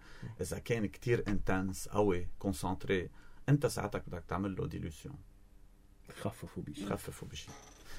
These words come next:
Speaker 1: بقى هلا الاودو تواليت مش غلط، والاودو بارفان هو كونسنتري.
Speaker 2: مهم.
Speaker 1: يعني ال-، الاودو بارفان اذا بدنا نحكي، آه، الانسب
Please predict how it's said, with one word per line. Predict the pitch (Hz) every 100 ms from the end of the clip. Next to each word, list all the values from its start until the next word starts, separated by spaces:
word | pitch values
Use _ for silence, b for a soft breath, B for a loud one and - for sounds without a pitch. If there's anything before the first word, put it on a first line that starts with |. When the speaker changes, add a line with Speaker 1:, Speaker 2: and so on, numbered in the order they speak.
| B -
Speaker 1:
بقى | 87 110 98 - - -
هلا | 98 104
الاودو | - 139 147
تواليت | 151 147 139
مش | 123 120
غلط، | 113 101 - - - - - - - - -
والاودو | 98 113 139 147
بارفان | 123 117 139 139
هو | 123 113 104 113 120 - -
كونسنتري. | 104 - 101 - 90 78 -
Speaker 2:
مهم. | 104 92 95 -
Speaker 1:
يعني | 104 107
ال-، | 101 101 -
الاودو | 113 165 185 156
بارفان | - 117 117 147
اذا | 143 117 110
بدنا | 117
نحكي، | 139 135 - 127 127 147 B B B B B - -
آه، | 113 104 101 -
الانسب | 107 - 151 147 - 120 120